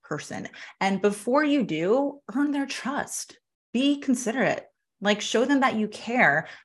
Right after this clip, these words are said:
by nurturing in their conversations, by showing up on, uh,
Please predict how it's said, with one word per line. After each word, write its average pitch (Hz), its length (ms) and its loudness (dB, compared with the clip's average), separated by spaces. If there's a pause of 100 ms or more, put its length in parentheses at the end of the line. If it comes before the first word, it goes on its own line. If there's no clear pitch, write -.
by 180 140 2
nurturing 214 680 2
in 180 580 -2
their 170 120 2
conversations, 226 880 0
by 165 180 2
showing 160 460 -4
up 160 320 2
on, 156 380 -2 (340)
uh, 147 400 0